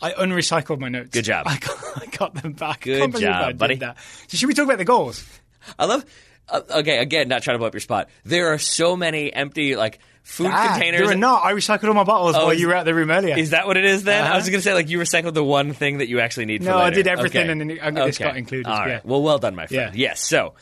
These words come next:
Speaker 2: uh, let's get to it, shall we?
Speaker 1: Uh, yes.
Speaker 2: Mm-hmm.
Speaker 1: So, the goal in the fifteenth minute
Speaker 2: Yeah.
Speaker 1: that opens the scoring is from Everton,
Speaker 2: Mm-hmm.
Speaker 1: and the exciting thing about Everton is that he's not Neymar.
Speaker 2: <laughs> I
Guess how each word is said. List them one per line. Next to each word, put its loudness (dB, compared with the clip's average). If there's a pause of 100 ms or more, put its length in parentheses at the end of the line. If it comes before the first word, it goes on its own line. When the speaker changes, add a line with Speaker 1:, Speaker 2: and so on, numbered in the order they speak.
(160)
Speaker 2:
uh, 0
let's 0
get -4
to -8
it, -10
shall -2
we? -4
Speaker 1:
Uh, -6
yes. -2
Speaker 2:
Mm-hmm. -6
Speaker 1:
So, 2 (320)
the -2
goal 4
in 4
the 0
fifteenth -2
minute 2
Speaker 2:
Yeah. -2
Speaker 1:
that -6
opens -2
the -6
scoring 0 (260)
is -6
from 0
Everton, 0
Speaker 2:
Mm-hmm. -2
Speaker 1:
and -2
the 0
exciting 0
thing 2
about 2
Everton 0 (160)
is -4
that -2
he's -4
not -4
Neymar. -6 (580)
Speaker 2:
<laughs> 0 (1500)
I -2